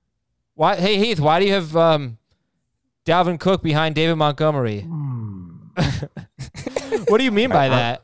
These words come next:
Speaker 2: I'm gonna do this. Uh, the next show I'm on with Heath is what, Thursday? I only do one show with Heath a week?
Speaker 1: I'm gonna text him.
Speaker 2: I'm gonna
Speaker 1: Uh,
Speaker 2: count how
Speaker 1: yeah,
Speaker 2: many times he
Speaker 1: I'll do
Speaker 2: says,
Speaker 1: that.
Speaker 2: he says, "Yeah,"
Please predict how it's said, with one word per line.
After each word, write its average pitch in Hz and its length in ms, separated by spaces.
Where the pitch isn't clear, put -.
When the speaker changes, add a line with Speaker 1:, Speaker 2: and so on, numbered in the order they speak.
Speaker 2:
I'm 185 480
gonna 151 160
do 127 200
this. 127 380
Uh, 98 600
the 101 80
next 113 200
show 117 140
I'm 107 120
on 110 140
with 110 120
Heath 117 220
is 90 140
what, 85 260
Thursday? 107 280
I - 800
only 107 100
do 98 100
one 104 100
show 123 120
with 120 100
Heath 143 160
a - 40
week? 147 220
Speaker 1:
I'm 143 80
gonna 147 100
text - 360
him. 101 160
Speaker 2:
I'm 98 100
gonna 143 120
Speaker 1:
Uh, 135 120
Speaker 2:
count 117 180
how 101 60
Speaker 1:
yeah, 208 80
Speaker 2:
many - 100
times 101 200
he 104 60
Speaker 1:
I'll 95 40
do - 40
Speaker 2:
says, 92 200
Speaker 1:
that. 67 160
Speaker 2:
he 101 120
says, 90 360
"Yeah," 82 420